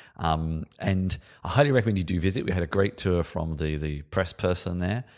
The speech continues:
And, um, they're actually about to embark on a big renovation to hopefully be open again towards the end of this year,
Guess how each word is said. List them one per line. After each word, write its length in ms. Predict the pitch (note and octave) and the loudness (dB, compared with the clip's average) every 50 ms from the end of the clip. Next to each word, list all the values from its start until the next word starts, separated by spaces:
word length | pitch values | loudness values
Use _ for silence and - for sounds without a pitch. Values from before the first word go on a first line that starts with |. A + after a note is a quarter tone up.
| - - - - - _ _ - | -20 -20 -20 -20 -20 _ _ -6
And, 480 | - F2+ E2+ E2+ E2+ E2+ E2+ D#2 F2 | -2 0 0 0 0 0 -2 0 0
um, 380 | E2+ E2 E2+ E2+ E2+ E2+ F2+ G2+ | 2 2 2 2 2 0 -2 -4
they're 160 | - - G#2+ | -2 0 0
actually 240 | C3 C3+ - D#3+ D3 | 0 0 0 0 2
about 300 | G#2+ G#2 F#2 - - - | 2 2 2 0 -2 -6
to 160 | - F2+ F2 | -4 -2 -2
embark 440 | E2+ F2 E2 D2+ F2 E2 E2 E2 - | -2 -2 0 2 2 4 2 2 0
on 120 | E2 E2 | -2 -4
a 20 | D#2 | -2
big 160 | - F#2 E2+ | 0 -2 0
renovation 720 | E2 E2+ E2 D#2+ D2+ E2 D#2+ E2 D#2+ - E2 D2+ D2+ D2 | 0 0 0 0 2 2 2 2 0 -2 -4 -6 -6 -6
to 140 | D2 D#2+ D#2 | -4 -4 -2
hopefully 340 | D2+ E2+ - - - E2 D#2+ | 0 0 0 0 -2 -4 -4
be 140 | D2+ D#2+ - | -2 0 0
open 260 | E2+ E2+ - D#2+ D#2 | 0 0 0 -2 -2
again 340 | D#2+ D2 D#2+ E2 D#2 D2+ D2+ | -2 0 0 -2 -2 -2 -4
towards 300 | - - D2+ D2+ D2 D2 | -4 -2 -2 -2 -2 0
the 100 | D#2 D#2 | 0 0
end 160 | E2 E2 D#2 | 0 0 0
of 80 | D2+ | 0
this 220 | - F2 D#2+ - F2 | 0 0 0 0 0
year, 200 | E2+ D#2 D#2 | 0 0 0